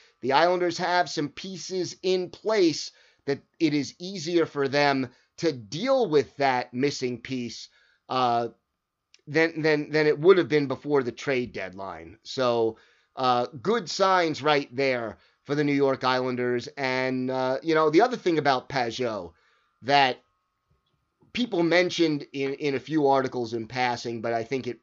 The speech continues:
really needs to be discussed. The Islanders kind of in the middle of the pack right now in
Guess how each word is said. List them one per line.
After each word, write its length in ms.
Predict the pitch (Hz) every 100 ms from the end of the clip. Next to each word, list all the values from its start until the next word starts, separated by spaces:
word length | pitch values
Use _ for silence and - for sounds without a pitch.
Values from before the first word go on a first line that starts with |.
| 110
really 320 | 123 139 123
needs 280 | 120 127 107
to 100 | -
be 160 | 110 110
discussed. 720 | 95 - - 135 117 - - _ _ _ _ _ _ _ _
The 140 | 147 180
Islanders 720 | 208 214 185 175 165 151 - _
kind 260 | 185 208
of 80 | 202
in 100 | 175
the 60 | 151
middle 380 | 147 175 208 156
of 60 |
the 100 | 123
pack 420 | - 143 143 131
right 340 | 113 120 107 -
now 440 | 107 98 85 85 _ _ _ _ _ -
in 420 | 165 165 156 156